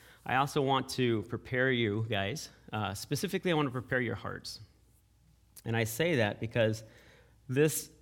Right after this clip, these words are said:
text can be very heavy, uh, and, or weighty on our hearts. Um, so, because this is a warning that Jesus gave to everybody. It wasn't just to the people at his time, but it applies to everybody since that time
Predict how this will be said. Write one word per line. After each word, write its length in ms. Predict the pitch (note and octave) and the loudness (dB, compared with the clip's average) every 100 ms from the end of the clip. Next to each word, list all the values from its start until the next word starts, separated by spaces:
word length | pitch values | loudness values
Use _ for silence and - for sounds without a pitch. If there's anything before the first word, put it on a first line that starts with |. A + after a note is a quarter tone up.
| - | -2
text 320 | E3 E3 - | -2 0 0
can 80 | C#3 | 0
be 120 | A#2+ | 2
very 280 | G#2+ A#2 G#2 | 2 2 0
heavy, 440 | A#2 G#2+ - F#2+ - - - | -2 -6 -8 -12 -18 -20 -10
uh, 140 | G#2+ - | -8 -6
and, 140 | A2+ A2 | -6 -6
or 120 | A#2 | -6
weighty 540 | G#2 A2+ A#2+ A2+ G2 F#2+ | -4 -2 -2 -2 -4 -6
on 180 | G#2+ G2+ | -8 -8
our 120 | G2+ | -8
hearts. 460 | G#2+ - - - - _ _ _ _ - _ _ | -10 -10 -12 -16 -18 _ _ _ _ -20 _ _
Um, 420 | G2+ F#2+ F2+ G#2+ F#2+ - _ _ _ _ _ _ _ _ _ _ _ _ _ _ _ _ - - - | -6 -4 -4 -8 -12 -16 _ _ _ _ _ _ _ _ _ _ _ _ _ _ _ _ -20 -20 0
so, 420 | C#3+ C3 - - - - - _ _ _ | 4 4 2 -6 -20 -20 -20 _ _ _
because 240 | C3 D#3+ C#3+ | 0 2 4
this 160 | D3 | 2
is 100 | C#3+ | 2
a 120 | C3+ B2 | 4 4
warning 600 | A#2 B2 D3+ D#3+ A2 G2+ | 2 0 0 0 0 0
that 140 | G#2 | -2
Jesus 260 | A2+ G#2+ F#2+ | -4 -4 -4
gave 380 | A2+ G#2 G2+ - | -2 -2 -2 -6
to 140 | G#2+ - | -10 -6
everybody. 400 | A2+ G2+ F#2+ F#2+ | -6 -6 -8 -6
It 80 | A2+ | -4
wasn't 240 | D3 D3 | -2 -2
just 240 | D3 C#3+ | -2 -4
to 60 | - | -4
the 100 | C3 | -6
people 400 | - D3+ C3+ B2 | -2 -4 0 0
at 100 | G#2+ | 2
his 200 | B2 A2 | -2 -4
time, 400 | - A2+ A2+ A#2 | -4 0 0 0
but 180 | A2+ G#2 | -2 -4
it 80 | G#2+ | -6
applies 420 | - C#3+ D3+ D3 | -8 -6 -4 -4
to 120 | - | -6
everybody 440 | C3 A#2+ G#2+ G#2+ G2+ | -8 -6 -4 -4 -4
since 280 | - D#3 - | -4 -4 -4
that 200 | G#2 - | -6 -6
time 400 | G#2 G2 G2+ | -8 -6 -8